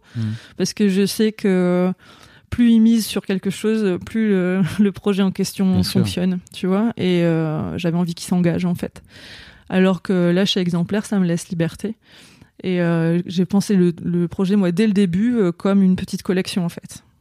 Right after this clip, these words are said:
Speaker 2: C'est des recueils de ce que j'ai fait sur Insta, auxquels je rajoute un fil conducteur pour qu'il y ait un début et une fin, et puis des inédits. Et, euh, mais moi, dans ma tête, il y a déjà, donc là, il y avait Je veux tout et un deuxième enfant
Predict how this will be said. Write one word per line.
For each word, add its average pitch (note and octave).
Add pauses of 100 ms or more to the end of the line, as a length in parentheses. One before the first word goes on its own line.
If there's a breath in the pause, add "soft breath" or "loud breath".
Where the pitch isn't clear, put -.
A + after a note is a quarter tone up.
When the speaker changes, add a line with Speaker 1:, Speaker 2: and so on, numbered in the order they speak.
Speaker 2:
C'est F#3
des F#3+
recueils G#3
de F3
ce E3+
que F#3+
j'ai F3+
fait F#3
sur E3+
Insta, G3 (140)
auxquels F#3+
je F3+
rajoute F#3+
un G3
fil F3+
conducteur F#3+
pour -
qu'il F3+
y -
ait -
un F3+
début F3+
et E3+
une E3+
fin, G3 (640 loud breath)
et F#3
puis G3
des F3
inédits. F3 (540 soft breath)
Et, F#3
euh, E3+
mais E3+
moi, G#3
dans G#3+
ma E3+
tête, G#3+
il F3
y -
a -
déjà, E3+
donc E3
là, F#3+
il F3+
y E3+
avait D#3
Je E3+
veux F3+
tout F#3+
et F3+ (100)
un E3+
deuxième E3
enfant E3